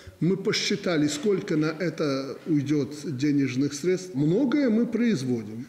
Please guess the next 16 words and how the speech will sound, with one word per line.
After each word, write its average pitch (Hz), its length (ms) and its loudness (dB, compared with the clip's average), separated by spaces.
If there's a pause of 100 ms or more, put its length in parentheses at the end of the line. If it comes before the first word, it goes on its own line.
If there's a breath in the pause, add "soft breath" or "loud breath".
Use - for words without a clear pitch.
(100)
Ну, 190 100 0
как 190 240 -4
я 196 160 0
говорю, 190 280 2
что, 170 260 -2
ну, 170 200 2
хорошо, 302 580 0 (260 loud breath)
не 165 180 2
будем 190 400 2
ездить 170 540 0
на, 156 160 2
в 147 360 2
это 170 240 0
время 156 360 2
на 143 100 4
«Мерседесах», 143 800 0